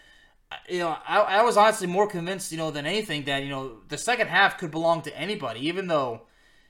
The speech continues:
even though Chelsea actually had longer, you know, ball possession, you know, completed way more passes. But keep in mind,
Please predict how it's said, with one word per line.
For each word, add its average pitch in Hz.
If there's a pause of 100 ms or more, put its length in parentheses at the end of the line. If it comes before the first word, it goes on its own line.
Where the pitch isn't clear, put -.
(120)
even 220
though 247
Chelsea 190
actually 180
had 160
longer, 170
you 147
know, 143
ball 165
possession, 185
you 170
know, 147
completed 156
way 160
more 151
passes. 185 (440)
But 156
keep 247
in 190
mind, 165